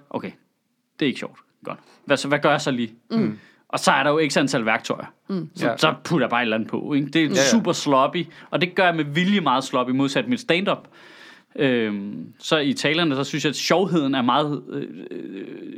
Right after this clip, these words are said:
Speaker 1: useriøs, <laughs> eller hvad man skal sige,
Speaker 3: Mm.
Speaker 1: ikke? Den er, den
Speaker 3: Ja.
Speaker 1: er fuldstændig random,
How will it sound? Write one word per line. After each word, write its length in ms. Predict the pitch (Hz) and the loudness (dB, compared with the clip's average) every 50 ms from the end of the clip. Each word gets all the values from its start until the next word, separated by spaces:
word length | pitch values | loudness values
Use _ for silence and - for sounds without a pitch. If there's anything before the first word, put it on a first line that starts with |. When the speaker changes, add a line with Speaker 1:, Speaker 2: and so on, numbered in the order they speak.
| - | -8
Speaker 1:
useriøs, 500 | - 160 143 - 160 135 - 131 - - | -6 -4 -2 0 0 0 0 0 0 0
<laughs> 60 | 139 160 | 0 0
eller 120 | 165 - | 0 2
hvad 120 | - 226 | 2 2
man 100 | 220 196 | 2 2
skal 180 | - - 190 160 | 2 0 0 0
sige, 140 | - 139 156 | 2 2 2
Speaker 3:
Mm. 40 | 160 | 2
Speaker 1:
ikke? 120 | 175 170 - | 2 2 0
Den 80 | 160 160 | 0 2
er, 120 | 160 147 135 | 2 0 2
den 80 | 127 | 2
Speaker 3:
Ja. 140 | 147 131 127 | 2 2 2
Speaker 1:
er 40 | 139 | 0
fuldstændig 520 | - - - 208 - 180 156 143 131 123 131 | 0 0 0 2 2 2 2 2 2 2 4
random, 380 | 135 147 160 170 175 156 143 | 4 2 2 0 -2 -2 -4